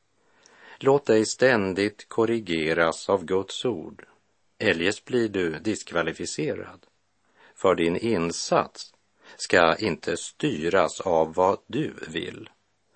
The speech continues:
men av vad Gud vill. Och Guds vilja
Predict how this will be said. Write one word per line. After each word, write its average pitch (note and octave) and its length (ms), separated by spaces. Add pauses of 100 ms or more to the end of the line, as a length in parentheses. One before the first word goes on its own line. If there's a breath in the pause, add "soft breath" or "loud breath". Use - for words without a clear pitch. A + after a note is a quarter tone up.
(240 loud breath)
men C3 200
av E2+ 260
vad D#2 240 (320)
Gud F2+ 600
vill. - 440 (680 soft breath)
Och E2+ 420
Guds G#2 460
vilja G#2 680